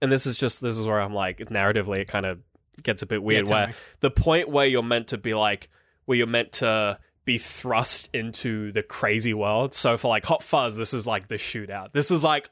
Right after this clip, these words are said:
Speaker 1: "Oh shit, like, everyone's in on it."
Speaker 2: Yeah.
Speaker 1: Like, this is wild. Like, everything that you thought was crazy
Speaker 2: Is real.
Speaker 1: is now real, and it's right, it's just, like, whacking you in
Speaker 2: Versus,
Speaker 1: the
Speaker 2: like,
Speaker 1: face.
Speaker 2: the opposite.
Speaker 1: It's like the Whiplash.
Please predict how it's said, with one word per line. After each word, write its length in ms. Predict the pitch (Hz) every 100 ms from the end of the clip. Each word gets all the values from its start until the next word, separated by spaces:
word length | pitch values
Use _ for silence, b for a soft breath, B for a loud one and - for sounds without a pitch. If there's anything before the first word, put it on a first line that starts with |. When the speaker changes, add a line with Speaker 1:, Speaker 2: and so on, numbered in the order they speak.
| 196
Speaker 1:
"Oh 360 | 233 202 151
shit, 400 | 143 - 233 202
like, 200 | 151 - -
everyone's 640 | 180 185 180 156 151 139
in 140 | 151 139
on 180 | 123
it." 160 | 117 113
Speaker 2:
Yeah. 180 | 131 117 -
Speaker 1:
Like, 220 | 131 123
this 180 | 156 147
is 140 | 113
wild. 560 | 110 117 127 123 123 117
Like, 240 | 113 107 123
everything 460 | 127 143 - 127
that 120 | 123
you 80 | 127
thought 180 | 120 131
was 120 | 120
crazy 680 | - - 127 120 120 117 104 -
Speaker 2:
Is 160 | 165 143
real. 180 | 131 120
Speaker 1:
is 200 | 127 120
now 220 | 127 120
real, 320 | 123 139 131
and 100 | 123
it's 120 | 117
right, 460 | 151 147 233 220 170
it's 140 | 147
just, 240 | - 190 139
like, 180 | 120 107
whacking 600 | 131 156 190 160 - 156
you 60 |
in 40 | 143
Speaker 2:
Versus, 320 | 208 202 202
Speaker 1:
the 60 | 175
Speaker 2:
like, 80 | 160
Speaker 1:
face. 20 |
Speaker 2:
the 80 | 160
opposite. 360 | 143 127 - 156
Speaker 1:
It's 120 | 143
like 160 | 180
the 80 | 170
Whiplash. 640 | 147 180 - 110 90 95